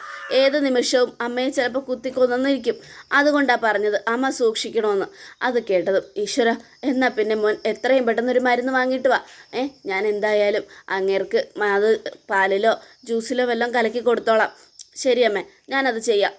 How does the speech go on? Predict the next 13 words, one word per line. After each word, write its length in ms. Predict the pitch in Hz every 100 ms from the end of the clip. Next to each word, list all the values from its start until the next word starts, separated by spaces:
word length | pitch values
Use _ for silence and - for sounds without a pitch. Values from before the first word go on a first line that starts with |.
| 208
എന്നും 180 | 196 196
പറഞ്ഞുകൊണ്ട് 400 | 185 180 185 190 - - - 247
മനോഹർ 360 | 247 220 208 196
അങ്ങ് 140 | 196 196
പോവുക. 220 | 202 202 208 - _ _ _ _ _ _ - 240
ഹ, 140 | 208 170 - - 196
ഞാൻ 180 | 175 185 190
ആഗ്രഹിച്ചതുപോലെ 680 | 180 196 196 208 196 202 190 - - -
രാഹുലിനെ 540 | 214 208 294 233 202 208 - -
ഷോക്ക് 300 | 202 196 196
ട്രീറ്റ്മെന്റ് 420 | 220 190 214 214 202
കൊടുക്കാൻ 320 | 196 202 196
പോവുക. 200 | 190 196